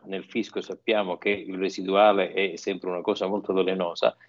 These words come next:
la possibilità che questo accordo possa essere rivisto da parte del fisco in particolari circostanze, perché c'è sempre il retropensiero che comunque qualcuno abbia imbrogliato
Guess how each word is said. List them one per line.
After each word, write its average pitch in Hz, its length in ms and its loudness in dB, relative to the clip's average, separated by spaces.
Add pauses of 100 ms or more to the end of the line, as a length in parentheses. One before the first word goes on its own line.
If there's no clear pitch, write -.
(280)
la 143 140 6
possibilità 170 840 2
che 110 140 -2
questo - 280 0
accordo 123 520 0
possa 127 340 0
essere 113 340 -2
rivisto 120 460 0
da 101 80 4
parte 110 360 2
del 143 100 2
fisco 110 360 -2
in 101 100 0
particolari 95 720 -4
circostanze, - 960 -10 (340)
perché 120 360 4
c'è 113 120 4
sempre 101 420 4
il 92 60 -2
retropensiero 104 840 2
che 95 80 -6
comunque 92 440 -4
qualcuno 98 440 -4
abbia 90 200 2
imbrogliato 104 840 4